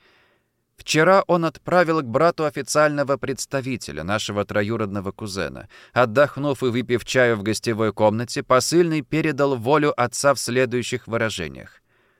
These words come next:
«Слушай, сын нашего клана, что ответил отец на твою просьбу. И члены клана Ян все до единого солидарны с ним.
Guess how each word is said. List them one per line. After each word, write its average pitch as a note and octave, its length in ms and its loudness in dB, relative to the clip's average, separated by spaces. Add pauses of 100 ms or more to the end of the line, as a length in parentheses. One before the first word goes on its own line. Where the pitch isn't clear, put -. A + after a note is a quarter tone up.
(640)
«Слушай, F3+ 680 0
сын E3+ 400 0
нашего D3 520 0
клана, G#2+ 580 2 (720)
что - 400 2
ответил A2 720 0
отец A#2+ 440 -2
на G#2+ 140 -4
твою G#2 380 -4
просьбу. F#2 640 -6 (420)
И C3 180 0
члены D3 580 0
клана C#3+ 460 2
Ян C3+ 460 2
все C#3+ 300 -2
до B2 120 0
единого B2 640 -2
солидарны A#2 680 0
с - 140 -10
ним. G1+ 280 -20